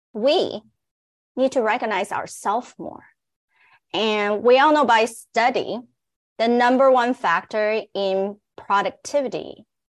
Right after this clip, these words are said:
is appreciation. How come there's so many of us just feel like, "Oh my goodness, I'm not moving forward. People don't see me. They don't even hear my ideas." It's also because we don't know how to communicate anymore.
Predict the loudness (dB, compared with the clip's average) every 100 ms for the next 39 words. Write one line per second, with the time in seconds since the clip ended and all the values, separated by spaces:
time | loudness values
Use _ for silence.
0 | _ _ _ _ -2 0 -2 -6 -16 -20
1 | _ -20 -10 -8 -6 -6 -6 -8 -16 _
2 | _ _ _ _ _ _ _ -10 0 2
3 | 2 2 2 0 -4 -4 -6 -2 0 4
4 | 4 4 2 0 -4 -10 -14 -10 -2 2
5 | 4 2 0 -4 -10 -10 -8 -8 -10 -14
6 | -2 0 0 -6 -16 -20 _ _ -10 -4
7 | -4 -4 -4 -4 -6 -4 -2 -2 -8 -14
8 | _ -4 0 0 -2 -6 -8 -10 -6 -4
9 | -4 -6 -10 _ -20 -4 0 2 2 2
10 | -2 0 0 0 -2 -6 -4 -4 -6 -20
11 | -20 _ _ _ -2 2 2 2 2 0
12 | -2 -2 -2 0 0 0 0 -2 -4 -6
13 | -8 -4 -2 -2 -4 -8 -6 -8 -8 -12
14 | -14